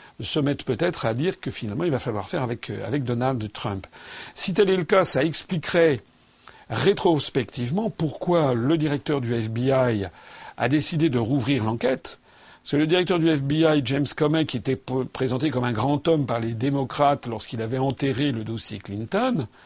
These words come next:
et vient décider de le rouvrir. Euh, alors là, maintenant, il est voué aux gémonies par, par, par, par la caste démocrate. Euh, mais s'il a décidé de le faire, c'est peut-être parce qu'il le craint pour ses propres abattis.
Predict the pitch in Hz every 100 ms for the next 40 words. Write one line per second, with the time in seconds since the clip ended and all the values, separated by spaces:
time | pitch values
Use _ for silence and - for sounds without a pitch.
0 | - - - - - 120 170 202 196 214
1 | 180 143 135 117 139 185 269 208 135 131
2 | 131 127 127 127 143 147 123 131 147 117
3 | 117 113 143 131 117 147 143 147 156 143
4 | 107 98 95 98 95 98 95 98 98 90
5 | - 120 - - 90 101 117 113 117 -
6 | - - - - - 135 139 135 135 143
7 | 160 214 170 151 156 123 110 208 226 156
8 | - 131 170 127 - 147 120 113 - 170
9 | 123 - 113 185 - 131 104 107 107 254